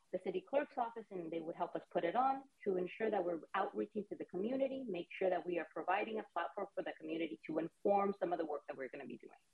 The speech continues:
So again, the idea would be that this first subcommittee,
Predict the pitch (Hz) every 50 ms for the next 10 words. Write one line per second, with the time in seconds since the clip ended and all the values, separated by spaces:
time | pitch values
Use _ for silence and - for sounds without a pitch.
0 | _ _ _ _ _ _ _ _ _ _ _ _ _ _ - 196 175 160 180 180
1 | 165 160 165 170 165 165 170 202 220 220 214 208 175 165 190 180 170 170 156 -
2 | - _ _ _ _ - 160 196 196 202 - - 214 208 220 214 - 208 190 -
3 | - - 185 185 190 190 196 196 202 202